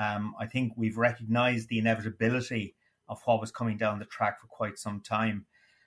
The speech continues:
Uh, mind you, two years ago, if somebody had told,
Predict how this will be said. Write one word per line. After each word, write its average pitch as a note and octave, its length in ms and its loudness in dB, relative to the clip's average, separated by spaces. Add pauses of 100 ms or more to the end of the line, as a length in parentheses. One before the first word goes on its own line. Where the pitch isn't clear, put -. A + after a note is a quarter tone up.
(160)
Uh, A2 160 0
mind A#2 400 4
you, A#2+ 240 2
two C3 220 -2
years A#2+ 260 2
ago, A2 200 2
if - 60 -16
somebody A2 280 -2
had G#2 100 -10
told, A2 300 0